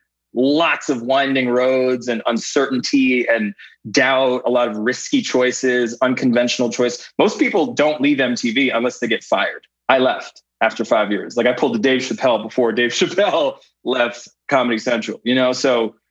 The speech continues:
for me, it was radical to basically leave the thing that I thought was my dream job and then go off into nothing uncer-, you know, no certainty whatsoever.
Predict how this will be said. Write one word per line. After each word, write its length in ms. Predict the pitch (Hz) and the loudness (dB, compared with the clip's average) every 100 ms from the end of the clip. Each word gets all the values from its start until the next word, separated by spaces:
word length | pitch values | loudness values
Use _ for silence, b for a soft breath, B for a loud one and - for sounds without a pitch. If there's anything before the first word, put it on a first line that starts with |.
| _ _ | _ _
for 140 | - 135 | -2 2
me, 260 | 151 180 | 2 2
it 60 | 156 | 2
was 440 | 139 120 - - _ - | 0 -2 -6 -14 _ -4
radical 800 | 123 147 160 151 - 120 117 | 0 2 2 0 0 0 0
to 100 | 113 | -2
basically 460 | 123 131 131 123 120 | -2 0 0 -2 0
leave 480 | 117 139 156 151 120 | 2 2 2 2 0
the 80 | 117 | -4
thing 260 | 139 135 | -2 0
that 100 | 127 | 2
I 80 | 120 | 0
thought 320 | - 139 131 | 0 0 0
was 140 | 120 113 | -2 0
my 140 | 110 | 0
dream 440 | 107 123 143 139 | 0 0 2 2
job 380 | 117 110 - - _ _ _ _ _ 123 | 2 2 0 -4 _ _ _ _ _ 0
and 140 | 127 | 2
then 360 | 127 120 - - _ 127 | 2 0 -4 -14 _ 0
go 220 | 139 139 | 2 4
off 340 | 139 135 135 - | 2 0 -2 -4
into 180 | 123 120 | -2 0
nothing 460 | 117 131 139 143 127 | 0 2 0 0 0
uncer-, 420 | 117 110 120 117 | 0 0 -2 0
you 80 | 127 | 0
know, 120 | 110 | 0
no 200 | 107 127 | 2 2
certainty 500 | 120 - 135 127 - | 0 0 0 0 -2
whatsoever. 560 | 117 107 110 - - | -2 0 -2 -2 -4